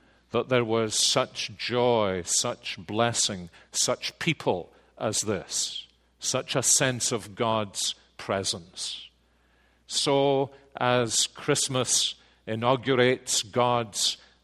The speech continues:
great mission in the world, in the person of his Son, let us, let us seek to use it in the spirit of the coming of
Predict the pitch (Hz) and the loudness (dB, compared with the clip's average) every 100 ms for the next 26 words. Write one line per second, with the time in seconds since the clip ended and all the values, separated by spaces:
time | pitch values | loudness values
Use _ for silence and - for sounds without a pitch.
0 | 98 107 123 120 - - 110 127 - 123 | -12 4 4 4 -2 -10 -2 0 0 -2
1 | 101 87 _ _ _ _ 127 117 110 101 | -6 -14 _ _ _ _ -2 -2 -4 -10
2 | _ _ 117 98 110 107 98 90 82 - | _ _ -2 4 4 4 2 -4 -12 -20
3 | _ _ - 110 107 - 139 117 - 123 | _ _ -2 -2 -2 -2 2 2 2 0
4 | 107 - 110 - - 101 92 90 104 120 | -4 -4 0 2 0 -2 -6 -6 -4 -2
5 | 117 107 - - - _ _ 131 123 - | -2 -2 -4 -6 -16 _ _ 0 2 2
6 | - 117 - 117 98 107 107 107 - - | 0 -2 -6 -6 -2 -2 0 -2 -6 -20
7 | - _ _ 117 110 104 - - - 104 | -20 _ _ -6 -2 0 2 2 2 -2
8 | 95 - - 95 - - - 120 104 92 | -2 -6 -8 -8 -6 -8 -4 -6 -4 -6
9 | 85 - - - 92 90 - | -10 -20 -12 -6 -4 -4 -10